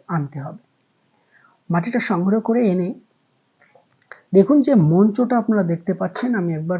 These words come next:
পড়ে আপনাকে জানিয়ে দিচ্ছি। আমি লাইন লাইন করে একটা, আহ, হাফ হাফ করে আপনাদের পড়ে দিচ্ছি, আপনারা দেখে নিন, আপনারা ভালো করে পড়তেও পারবেন, দেখে নিন। "ধুল ধুল ধুলকা রাজরানী, মনোরমা মনমোহিনী,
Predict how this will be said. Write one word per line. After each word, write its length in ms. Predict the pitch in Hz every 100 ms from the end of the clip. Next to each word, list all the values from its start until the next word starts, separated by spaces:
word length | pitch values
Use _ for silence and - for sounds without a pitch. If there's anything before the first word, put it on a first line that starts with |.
| 170
পড়ে 200 | 165 165
আপনাকে 360 | 165 170 170 165
জানিয়ে 340 | 151 151 170
দিচ্ছি। 440 | 170 - - 285 - _ -
আমি 320 | 160 180 180
লাইন 340 | 170 170 190
লাইন 240 | 180 180 175
করে 260 | 202 277 -
একটা, 300 | 185 - - -
আহ, 260 | 208 151 -
হাফ 300 | - - 196 -
হাফ 100 | 208 -
করে 220 | 185 180
আপনাদের 400 | 175 180 170 170 233 _ _ _ _ _ _ _ 220 220 - _
পড়ে 180 | 202 196
দিচ্ছি, 280 | 208 - -
আপনারা 180 | 214 180
দেখে 160 | 175
নিন, 100 | 320
আপনারা 220 | 247 247 -
ভালো 140 | 196
করে 180 | 190 208 208 _ -
পড়তেও 320 | 202 196 185
পারবেন, 380 | 165 156 151 180
দেখে 180 | 175 165
নিন। 180 | - - _ _ _ _ - _ _ - - _ 185 139
"ধুল 320 | 190 254 202
ধুল 300 | 190 254 202
ধুলকা 440 | 160 208 208 214
রাজরানী, 520 | 190 180 175 180 196 294 _ _ _ _ _ _ _ _ _ _ _ _ _ _ _ -
মনোরমা 720 | 170 220 254 240 233 240 294 - _ _ _ _ _ 180
মনমোহিনী, 760 | 196 214 208 190 233 196 -